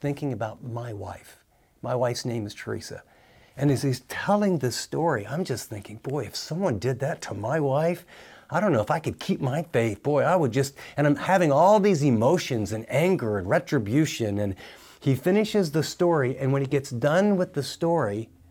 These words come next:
very calmly, he looks at me and my friend, and he says, "Can you imagine that God would count us worthy to get to suffer for him?"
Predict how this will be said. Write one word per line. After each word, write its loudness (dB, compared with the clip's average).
very -2
calmly, -4
he -2
looks -2
at -6
me 0
and 0
my 0
friend, -8
and -4
he -2
says, -4
"Can -2
you 4
imagine 0
that -4
God -4
would -10
count -8
us -8
worthy -6
to -12
get -10
to -10
suffer -14
for -14
him?" -14